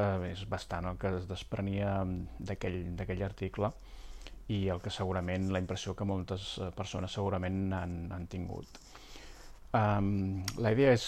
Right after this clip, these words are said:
que ja sabeu que les qüestions, en, en termes de política, les qüestions de llengua, identitàries, etcètera, tradicionalment han estat, eh, pròpies o, o molt més habituals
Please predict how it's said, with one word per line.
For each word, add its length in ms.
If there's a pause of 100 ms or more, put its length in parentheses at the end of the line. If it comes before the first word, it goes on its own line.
que 80
ja 160
sabeu 460 (100)
que 200 (120)
les 240
qüestions, 640
en, 160
en 120
termes 480
de 160
política, 720 (600)
les 240
qüestions 600
de 100 (220)
llengua, 560 (420)
identitàries, 1160
etcètera, 580 (500)
tradicionalment 600
han 100
estat, 580
eh, 1120 (100)
pròpies 580
o, 120 (300)
o 40
molt 400
més 100
habituals 760